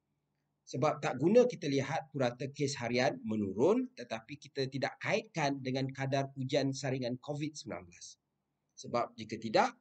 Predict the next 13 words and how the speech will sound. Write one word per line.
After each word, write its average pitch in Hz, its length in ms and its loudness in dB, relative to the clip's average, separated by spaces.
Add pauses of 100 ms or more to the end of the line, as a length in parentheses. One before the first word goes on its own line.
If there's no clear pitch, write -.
(200)
ya, 147 160 -2 (160)
kita - 220 -12
mungkin 147 180 -2
tengok 165 300 -2
kes, - 480 -4 (400)
uh, 131 100 0
harian 156 320 4
menurun 165 480 6
tetapi 120 460 -6
ujian 135 320 2
saringan 143 340 2
juga 151 300 -2
menurun, 147 480 4